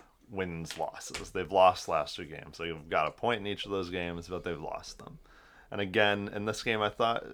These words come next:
we didn't look quite as dominant as we did against Arizona, but I thought we had spurts where we still looked pretty good. So I didn't think this was a game where we, like you said, were holding on for dear life and ran away with a point we didn't deserve. But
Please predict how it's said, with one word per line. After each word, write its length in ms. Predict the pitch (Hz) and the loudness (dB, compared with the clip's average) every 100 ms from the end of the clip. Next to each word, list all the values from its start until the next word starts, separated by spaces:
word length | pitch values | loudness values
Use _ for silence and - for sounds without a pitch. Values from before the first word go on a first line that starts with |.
| - | -10
we 180 | 147 170 | -2 0
didn't 180 | 165 139 | 0 2
look 180 | 127 - | 0 4
quite 220 | 120 110 | 6 6
as 140 | 101 | 4
dominant 580 | 92 95 98 95 92 90 | 4 4 4 0 -2 -2
as 140 | 90 | -2
we 100 | 90 | -2
did 160 | 82 85 | -2 -2
against 460 | 85 80 78 - - | -2 -4 -6 -6 -2
Arizona, 540 | 90 85 113 127 120 | -2 0 2 2 2
but 100 | 104 | 2
I 80 | 95 | 2
thought 180 | 95 90 | 2 0
we 120 | 85 | -2
had 120 | 80 | -4
spurts 640 | - 85 73 - - - - _ - _ | -6 -6 -6 -8 -12 -12 -18 _ -20 _
where 120 | 92 | -4
we 120 | 85 | -2
still 300 | 82 - 90 | -4 -4 -2
looked 180 | 80 - | 0 -2
pretty 240 | - 78 73 | -6 -6 -6
good. 260 | 71 73 | -6 -6
So 140 | - 85 | -2 0
I 60 | |
didn't 220 | 85 85 | 0 -4
think 220 | - 85 - | -6 -8 -8
this 160 | - | -12
was 100 | 78 | -10
a 80 | 78 | -10
game 300 | 73 76 76 | -8 -8 -6
where 140 | 76 | -6
we, 140 | 73 73 | -6 -6
like 260 | 80 78 | -6 -8
you 60 | 82 | -10
said, 280 | - 78 71 - - - - | -6 -6 -6 -10 -20 -10 -2
were 100 | 85 | 4
holding 300 | 113 110 104 | 6 6 6
on 160 | 92 | 4
for 80 | 95 | 2
dear 200 | 87 90 | 0 4
life 320 | 87 87 - | 4 4 2
and 280 | 87 82 82 - - | -6 -8 -10 -16 2
ran 240 | 104 107 | 8 8
away 180 | 98 95 | 8 6
with 140 | 87 | 4
a 60 | 90 | 0
point 260 | - 90 82 | -4 -6 -4
we 60 | |
didn't 180 | 80 80 | -8 -8
deserve. 380 | 76 73 73 71 _ _ - - - _ _ - - | -10 -8 -8 -10 _ _ -20 -20 -20 _ _ -20 2
But 640 | 123 117 117 - - - | 6 8 8 4 -6 -14